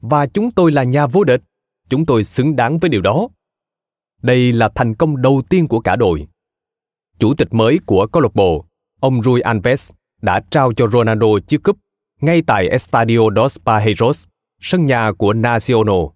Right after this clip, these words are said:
Tin đồn về cầu thủ mười tuổi xuất sắc nhất vùng Madeira đang chơi cho Nacional nhanh chóng bay xa, và Sporting Lisbon đã nghe được điều đó. Tài năng của Ronaldo dường như đã vượt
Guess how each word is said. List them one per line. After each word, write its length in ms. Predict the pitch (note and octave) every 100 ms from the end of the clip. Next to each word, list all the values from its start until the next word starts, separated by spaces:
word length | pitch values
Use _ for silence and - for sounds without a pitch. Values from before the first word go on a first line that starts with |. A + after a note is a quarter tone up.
| _ _ _ _ _ _ _ _ _ -
Tin 160 | G3
đồn 240 | D3 C#3 B2
về 140 | C3
cầu 120 | C3+ A#2
thủ 160 | A2+
mười 260 | D3 C#3+ B2
tuổi 200 | G2 G2
xuất 220 | - G#3
sắc 240 | A3 -
nhất 180 | G#3+ -
vùng 240 | C3+ A2 A2
Madeira 600 | A#2+ A2+ A2+ G#2+ F2+ -
đang 240 | - D3+ C#3
chơi 260 | D#3 C#3
cho 100 | B2+
Nacional 720 | A#2 B2 A#2 - A#2+ A2+ G2 D#2+ D#2+
nhanh 280 | A2 C3+ G#2
chóng 220 | G#2 C#3+
bay 140 | A#2+
xa, 340 | G2+ A2 G2+ E2+ _ _ _ -
và 260 | A2+ C3 B2
Sporting 600 | - D3+ D#3+ C#3+ B2 A#2+
Lisbon 520 | D#3 - A#2+ G#2 E2+ _ -
đã 260 | G#2 F2 A#2+
nghe 280 | D3+ E3
được 240 | C#3+ G#2 F#2
điều 140 | G2
đó. 360 | F#2 F#2 C3 F3+ _ _ _ _ _ _ _ _ _ _ _ _ _ _ _ _ _ _ _ -
Tài 160 | D3
năng 280 | D3+ E3+ E3
của 240 | D#3+ C#3+ C#3
Ronaldo 340 | D#3+ C#3+ C3+ C3 A#2 F#2 -
dường 300 | G#2+ D3 C#3
như 140 | D3+ C#3+
đã 160 | A2+
vượt 280 | A2+ A#2+